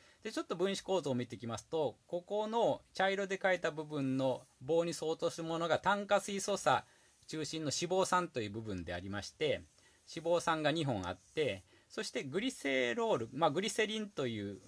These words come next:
とも言われるものが仲立ちをして、こっちにリン酸がくっついてるんですね。で、リ-、リンシスと言ってまして、このリン酸の部分は水に馴染む、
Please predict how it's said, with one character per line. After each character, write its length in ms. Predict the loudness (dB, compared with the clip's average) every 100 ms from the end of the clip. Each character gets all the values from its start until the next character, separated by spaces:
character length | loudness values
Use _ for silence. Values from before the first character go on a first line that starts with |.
| -8
と 80 | -4
も 100 | -2
言 100 | 2
わ 100 | 2
れ 120 | 2
る 120 | 0
も 160 | 0 0
の 140 | 2
が 200 | 0 0 -2
仲 260 | 0 2
立 240 | 2 0 -2
ち 60 |
を 100 | -4
し 80 | -4
て、 160 | -6 -4
こ 160 | -4
っ 60 | -4
ち 160 | -4
に 100 | -4
リ 140 | -2 -2
ン 140 | -2
酸 640 | -4 -4 -2 -2 -2 -4 0
が 160 | 0
く 120 | 0 -6
っ 20 |
つ 100 | -8
い 40 |
て 60 | -8
る 60 |
ん 40 | -8
で 60 |
す 60 | -10
ね。 80 | -6
で、 160 | -6 -6 _ _ -14
リ-、 240 | -10 -12 _ -10
リ 200 | -6 -6
ン 40 |
シ 160 | -4 -6
ス 80 | -2
と 80 |
言 60 | -4
っ 40 |
て 60 | -2
ま 80 | -6
し 60 |
て、 40 | -4
こ 100 | -4
の 80 | -2
リ 180 | -2
ン 80 | -2
酸 240 | -2 -2 -2
の 80 |
部 160 | -2 0
分 100 | 2
は 80 | 2
水 280 | 2 0 -2
に 120 | 2
馴 140 | 2
染 140 | 2
む、 140 | -2